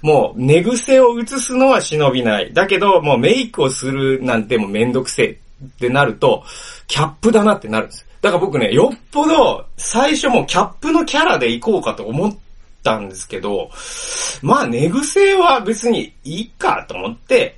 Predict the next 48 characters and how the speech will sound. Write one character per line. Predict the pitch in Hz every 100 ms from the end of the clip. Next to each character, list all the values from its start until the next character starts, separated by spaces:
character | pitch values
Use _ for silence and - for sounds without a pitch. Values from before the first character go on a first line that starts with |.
| -
え | 131 120
ー、 | 113
こ | 135
の | 113
形 | 120 113 - 101
に | 101
落 | 117 113
ち | -
着 | -
き |
ま | -
し | -
た。 | - - - - - - - - -
<laughs> | 226
だ |
か | -
ら、 | 151 143 220
そ | - - - - 247
の | 277
時 | 269 262
に | 165
キ | -
ャ |
ッ | 202
プ | -
を | 240
選 | 226 247
ん |
で | 151
た | 120
ら | 110
僕 | 151 147
キ | -
ャ |
ッ | 180
プ | -
の | 214
人 | 175 190
に | 113
な | 110
っ |
て | 98
た | -
ん | - -
で |
す | -
よ | -
ね。 | -